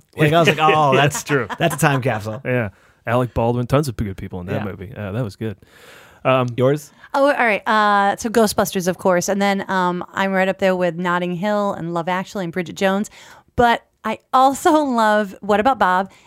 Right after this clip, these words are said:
Speaker 3: and Stuart Saves His Family.
Speaker 1: Really?
Speaker 3: <laughs> I love that
Speaker 1: Hal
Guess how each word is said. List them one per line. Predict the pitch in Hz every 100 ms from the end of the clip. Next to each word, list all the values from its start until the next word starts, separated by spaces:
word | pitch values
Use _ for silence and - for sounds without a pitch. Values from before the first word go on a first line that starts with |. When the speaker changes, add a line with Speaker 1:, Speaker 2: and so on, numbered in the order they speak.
| _
Speaker 3:
and | 262 302 294
Stuart | - 277 269 -
Saves | 269 240
His | 214
Family. | - 226 233 165 160 -
Speaker 1:
Really? | 208 294 220 131
Speaker 3:
<laughs> | 208
I | 262
love | 269 247 262 220
that | 226 214
Speaker 1:
Hal | 160